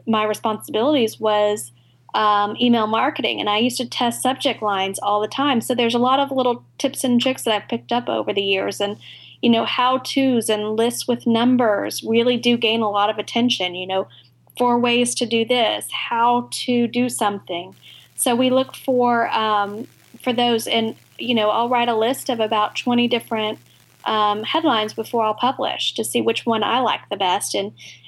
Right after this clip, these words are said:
and sometimes, you know, we'll, we'll try it one way one time, and the next article we'll try something a little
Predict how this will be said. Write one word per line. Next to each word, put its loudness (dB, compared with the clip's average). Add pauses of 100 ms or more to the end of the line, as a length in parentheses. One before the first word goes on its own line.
and 2
sometimes, 2
you -2
know, 2
we'll, -2 (560)
we'll 0
try 0
it -2
one 2
way 2
one 0
time, -2
and 0
the 0
next -4
article 0
we'll 0
try 0
something -4
a -4
little 0